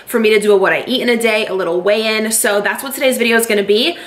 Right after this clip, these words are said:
Um, it's gonna be everything regarding fitness and health and weight loss and kind of where I'm at in my personal journey, because if you've been on my channel a while, I have basically kept off, like, twenty-five to thirty pounds since college, but been pretty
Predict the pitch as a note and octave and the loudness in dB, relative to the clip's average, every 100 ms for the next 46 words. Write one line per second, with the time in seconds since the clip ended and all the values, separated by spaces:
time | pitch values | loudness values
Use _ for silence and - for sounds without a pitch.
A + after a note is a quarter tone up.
0 | - - - G#3 G#3 - A#3 G#3 A3+ A3+ | -16 -8 -2 0 0 0 0 -2 -2 0
1 | A#3+ A#3+ G#3+ G3+ F#3+ G3 - G3+ G#3 G3+ | 0 0 2 0 0 -2 -2 -2 0 0
2 | G3+ - G3+ G3 F#3 - G3 F#3 F#3+ F#3 | 0 -4 -4 -2 -2 0 0 0 0 0
3 | G3+ G3 G3+ G#3+ G#3 G3+ G#3 D4+ C#4 E3+ | -2 -4 -2 0 0 0 0 0 0 -2
4 | F#3 G3 G3+ F3 - G3 G3 F#3+ F#3 F3+ | -2 -4 -4 -4 -6 -6 -6 -4 -2 2
5 | G3 G3 G3 G3+ F#3 G3 G3+ F#3+ G#3 C4+ | 2 2 0 0 0 -2 -4 -4 -2 -2
6 | - A3+ A#3+ A#3+ G#3+ G3 F#3 E3 E3 G3 | -2 -2 -2 -2 -4 -2 -2 -2 -2 -2
7 | - - - - - G3+ G3+ G3+ G#3+ A#3 | -4 -12 -16 -12 -4 0 2 2 0 -2
8 | A#3 A#3 A#3+ F4 G4+ G4 C4+ B3+ A#3 G#3 | -2 -2 0 2 4 4 2 -4 -6 -2
9 | F#3+ G3+ G3+ F#3+ - - C#4 C4+ C#4 D4 | -2 -2 -4 -6 -6 -6 -4 -2 0 0
10 | A#3+ A3 G#3 G#3+ F#3+ F#3+ G3 F#3 - F3+ | -2 -2 -4 -4 -2 -2 -2 -4 -4 -4
11 | - - F#3 G3 C4 B3+ - G#3 F#3+ G#3 | -4 -2 0 2 0 -4 -4 -4 -2 -4
12 | A3+ F#4 F4+ - G#3 G#3 G#3+ A3+ | 0 -2 -2 -2 -2 0 -2 -4